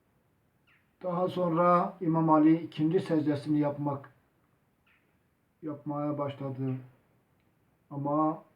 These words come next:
normal bir secde değildi bu. İma ve işaret ederek bunu yerine getirdi. Daha sonra ikinci sec-, e, rekata başladı. Onları da ima ve işaretle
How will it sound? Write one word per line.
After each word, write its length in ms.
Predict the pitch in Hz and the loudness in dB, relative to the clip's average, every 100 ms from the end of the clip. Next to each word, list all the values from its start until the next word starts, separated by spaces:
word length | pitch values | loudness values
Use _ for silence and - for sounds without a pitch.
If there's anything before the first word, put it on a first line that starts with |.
| - | -10
normal 460 | 151 139 147 143 135 | -6 -4 -2 -4 -4
bir 100 | 127 | -10
secde 460 | 135 135 131 131 | -8 -8 -6 -4
değildi 300 | 156 147 127 127 | -2 -2 -2 -4
bu. 180 | 123 123 127 - _ _ _ _ _ _ _ _ _ _ _ _ _ _ _ | -4 -6 -10 -18 _ _ _ _ _ _ _ _ _ _ _ _ _ _ _
İma 440 | 151 151 165 156 156 | 2 4 4 2 2
ve 80 | |
işaret 420 | 160 - 165 165 160 | 0 0 2 2 0
ederek 540 | 160 170 151 143 - _ - | 0 2 2 0 -10 _ -8
bunu 120 | 151 | -4
yerine 380 | 143 139 139 131 | -4 -4 -4 -4
getirdi. 580 | 135 131 135 123 131 127 - _ _ _ _ _ _ _ _ _ _ _ _ _ _ _ _ - | -6 -6 -10 -6 -6 -6 -14 _ _ _ _ _ _ _ _ _ _ _ _ _ _ _ _ -10
Daha 200 | 160 180 | -4 -4
sonra 600 | 185 180 165 175 175 190 | -2 -2 2 2 2 0
ikinci 400 | - - 165 175 | -4 -2 -2 0
sec-, 400 | 170 170 160 151 - | -2 0 0 0 -4
e, 320 | 156 147 143 | 0 0 0
rekata 640 | 147 151 151 156 156 151 - - | -2 0 -2 2 2 0 -4 -12
başladı. 680 | 143 - 143 135 139 135 127 127 _ _ _ _ _ _ _ - | -10 -8 -8 -8 -6 -6 -6 -10 _ _ _ _ _ _ _ -12
Onları 420 | 147 156 160 156 | -4 -2 0 2
da 160 | 160 202 | 2 2
ima 420 | 165 151 165 156 | 2 2 4 2
ve 120 | 160 | 2
işaretle 760 | 151 151 165 170 156 147 131 | 0 0 0 0 0 0 0